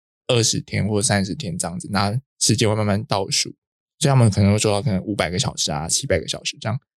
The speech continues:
然后慢慢倒数到最后一刻。那最后一刻他们就会上台表演，你就会看到那些歌手其实，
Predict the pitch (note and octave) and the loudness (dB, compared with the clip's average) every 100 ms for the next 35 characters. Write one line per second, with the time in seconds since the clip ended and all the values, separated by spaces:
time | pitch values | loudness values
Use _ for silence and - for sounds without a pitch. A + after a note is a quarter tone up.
0 | _ F#2 F#2 F2+ - F#2 F#2 - F#2 F#2+ | _ 4 6 4 2 -2 -2 -4 -4 -2
1 | F#2+ - G#2 F#3 - - A#2 - _ _ | -2 0 0 0 -4 -6 -6 -6 _ _
2 | _ _ _ A2+ A2+ G#2+ A2 G2+ G2 F#2+ | _ _ _ 0 2 0 0 0 0 0
3 | F2+ - - - - - - - - _ | 0 2 2 0 -4 -12 -12 -10 -10 _
4 | _ _ _ - A#2 D3+ F3 F#3+ F#3+ F3+ | _ _ _ 0 2 4 4 6 6 6
5 | F3+ F3+ F3 F3+ C#3+ C3+ C#3+ - - - | 6 6 6 4 4 4 4 2 0 -4
6 | A2 A2 G2 F#2+ - | -2 2 2 2 -2